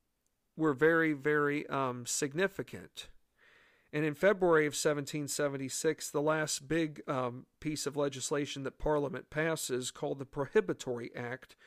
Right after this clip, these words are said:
halted all British trade with the thirteen colonies. Basically, American ships were subject to British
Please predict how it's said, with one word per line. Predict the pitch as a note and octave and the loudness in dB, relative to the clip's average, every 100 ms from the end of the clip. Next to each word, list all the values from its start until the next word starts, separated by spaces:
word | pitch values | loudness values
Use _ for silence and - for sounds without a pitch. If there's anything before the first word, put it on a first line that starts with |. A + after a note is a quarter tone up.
| - - - - - _ | -20 -20 -20 -20 -20 _
halted | - G3 F#3+ E3+ E3+ | 2 2 4 -2 0
all | F3+ F#3+ | 2 4
British | F#3+ E3 E3+ D3+ - | 4 2 2 0 -6
trade | - E3 D3+ | -4 0 0
with | C#3+ C3+ | -4 -10
the | - | -12
thirteen | - D#3+ - - D3 C3+ | -2 -2 -2 -8 -8 -6
colonies. | - D3 C#3 B2 - - - - - _ _ _ - - - _ _ | -4 -2 -2 -4 -12 -16 -12 -12 -14 _ _ _ -20 -20 -20 _ _
Basically, | G#3 C4 A3 E3+ E3 D#3+ - | 2 4 -2 -2 -2 -2 -4
American | - E3 G3+ G#3 - D#3 | -2 -2 0 -2 -4 -8
ships | - G#3 - - | 0 0 0 -6
were | D3+ | -4
subject | - F#3+ G#3+ D3+ C3+ C3+ - | 0 0 0 0 -4 -4 -8
to | C#3+ | -10
British | C3+ D3 E3 E3 - | -4 -2 0 -2 -8